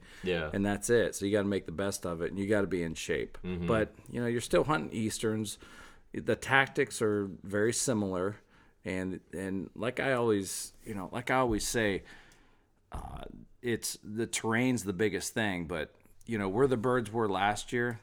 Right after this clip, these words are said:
Speaker 2: that's where they're gonna be this year, and that's where
Speaker 1: Mm-hmm.
Speaker 2: they're gonna be the year after that. The only
Speaker 1: Mm-hmm.
Speaker 2: thing that's really gonna change it,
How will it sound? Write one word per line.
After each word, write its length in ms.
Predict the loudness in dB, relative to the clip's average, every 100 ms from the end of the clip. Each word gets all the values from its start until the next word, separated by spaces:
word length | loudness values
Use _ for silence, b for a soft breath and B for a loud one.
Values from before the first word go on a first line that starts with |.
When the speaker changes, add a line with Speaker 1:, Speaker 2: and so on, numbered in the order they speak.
| -2
Speaker 2:
that's 240 | -2 0
where 120 | -2
they're 120 | 0
gonna 200 | 0 0
be 160 | 0 0
this 280 | 0 0 0
year, 140 | -2
and 100 | -2
that's 160 | -2 -2
where 120 | 0
Speaker 1:
Mm-hmm. 80 | 0
Speaker 2:
they're 120 | -2
gonna 220 | -4 -4
be 200 | -4 -4
the 100 | -2
year 180 | -4 -4
after 320 | -6 -10 -10
that. 320 | -6 -6 -8 -8
The 160 | -2 0
only 160 | 2
Speaker 1:
Mm-hmm. 80 | 0
Speaker 2:
thing 160 | 0 -2
that's 160 | -2
really 200 | -2 -2
gonna 180 | -2 -4
change 400 | -6 -6 -4 0
it, 200 | 2 2